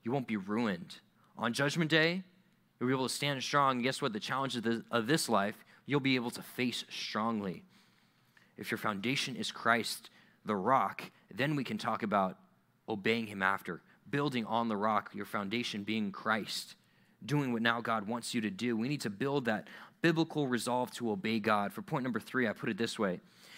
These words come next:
You need to pursue daily obedience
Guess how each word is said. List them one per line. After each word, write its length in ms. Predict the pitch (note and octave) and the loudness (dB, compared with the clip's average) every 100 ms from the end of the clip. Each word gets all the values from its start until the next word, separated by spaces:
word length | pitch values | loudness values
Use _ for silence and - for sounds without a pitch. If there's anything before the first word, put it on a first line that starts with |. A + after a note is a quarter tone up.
| - - | -16 -4
You 40 | D3+ | 4
need 140 | F3 | 6
to 160 | D#3+ A#2+ - - | 6 2 -8 -6
pursue 580 | D3 C3 - - G3 F#3+ | -2 0 0 4 4 4
daily 460 | A#2+ C#3+ D#3+ E3 | 4 6 6 6
obedience 880 | C3+ A#2 C3 B2+ G#2+ F#2+ A2+ - - | 2 0 2 4 4 2 -2 -4 -6